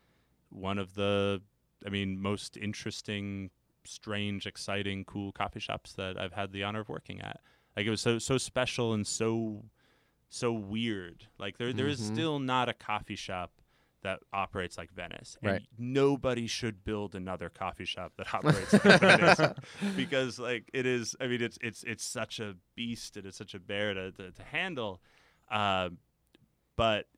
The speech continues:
Speaker 1: when it was humming and when it was, when it was working, like, there's nothing like it.
Speaker 2: No, it was insane for a while there.
Speaker 1: Yeah, and you get, you get all the natural light, you get all the, like, cool, laid back, stoned, uh, you know,
Speaker 2: <laughs>
Speaker 1: Angelinos,
Speaker 2: Yeah.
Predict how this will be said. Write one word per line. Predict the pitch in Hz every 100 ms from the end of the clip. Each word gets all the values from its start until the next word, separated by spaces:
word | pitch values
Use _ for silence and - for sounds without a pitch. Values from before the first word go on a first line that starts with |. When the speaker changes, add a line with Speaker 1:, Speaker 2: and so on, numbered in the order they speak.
| _
Speaker 1:
when | 120 107 127
it | 131
was | 107 -
humming | - 214 135 95 92 - -
and | 113
when | 123 123
it | 113
was, | 113 -
when | 120 117
it |
was | 104 104
working, | - 90 - 117 98 92 90 _ _ -
like, | 165
there's | 143
nothing | 151 143 165
like | 233 -
it. | - -
Speaker 2:
No, | 110
it | 104
was | 95
insane | 90 - 104 92
for | 92
a | 87
while | 87 87
there. | 87 90 -
Speaker 1:
Yeah, | 131 143
and | 110 95
you | 131
get, | 135 127
you | 117
get | 120
all | 135 139
the | 131
natural | 131 131 - 120 107
light, | 104 107 107
you | 98
get | 98 113
all | 120 127 120
the, | 110
like, | 101 92 - _
cool, | - 123 120 120 117 110
laid | 101 110 113 110
back, | 101 101 98 -
stoned, | - - 101 104 104 104 98
uh, | 101 92 87 85 87 _ _
you | 110
know, | 92
Speaker 2:
<laughs> | 95
Speaker 1:
Angelinos, | 104 208 196 202 202 98 95 92 -
Speaker 2:
Yeah. | -